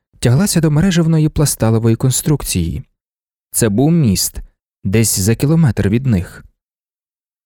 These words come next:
Річка, усе ще в глибині прірви, повертала до них праворуч, а тоді бігла прямо через багаторівневі каскади в напрямку дальної сторони забороненого лісу, де довколишні стіни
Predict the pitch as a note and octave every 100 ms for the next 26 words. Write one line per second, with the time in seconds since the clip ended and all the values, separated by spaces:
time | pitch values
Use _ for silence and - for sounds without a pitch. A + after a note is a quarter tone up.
0 | _ - G#2 D#3+ - - E2+ D#2 _ -
1 | E3 - A3+ - D3 B2+ B2 B2 C3+ -
2 | G#3 G3 G#2 F#2 - - _ _ - A2
3 | A2 - G#3 A3 F3+ D3+ - - E3 F#3
4 | G2+ C#2 - - _ _ _ _ _ _
5 | - - C3 G#3+ A3 F#3 G3 - D#3+ F#3+
6 | E3 B2 - A#2 A2 A2+ A2+ D#3 G#3 D3+
7 | D3 C#3 B2+ - - G#3 E3+ F3 - _
8 | _ A2+ A#2 D3+ D3 C#3 C3 B2 C3+ A#2
9 | A#2+ B2 - A#2 A#2 E3 G3 C#3 C#3+ F#3+
10 | G3 G3 F3 G3 C3+ - E2+ C#2+ _ _
11 | _ _ - A2 G#2+ - A2+ G#2+ - G#2
12 | - - G#3 G#3